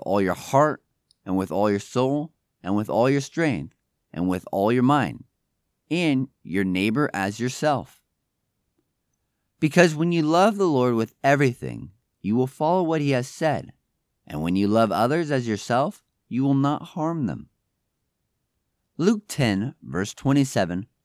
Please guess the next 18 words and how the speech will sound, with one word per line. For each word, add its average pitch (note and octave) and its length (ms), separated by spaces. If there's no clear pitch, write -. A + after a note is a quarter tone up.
would B2 200
also F3 460
summarize G2+ 600
the G2+ 140
whole C3+ 380
chapter D#3+ 800
of C#2+ 160
Leviticus F#2+ 600
nineteen, F#2+ 720
with D#2+ 160
all B2+ 300
the D#3+ 100
laws C#3+ 460
the F2 80
Lord E2+ 340
gives D2+ 420
the - 180
Israelites. F#2 760